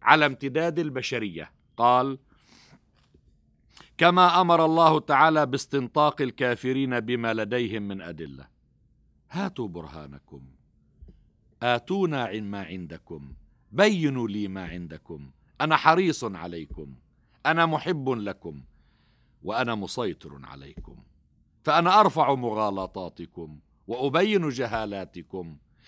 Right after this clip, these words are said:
فلا تدفنوا عقولكم فيما تدعون وأنتم لا تشعرون. والإنسان عدو ما جهل، فكم من مغالطة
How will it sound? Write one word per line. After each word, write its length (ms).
فلا 480
تدفنوا 720
عقولكم 800
فيما 360
تدعون 840
وأنتم 440
لا 120
تشعرون. 600
والإنسان 800
عدو 580
ما 180
جهل، 400
فكم 380
من 180
مغالطة 880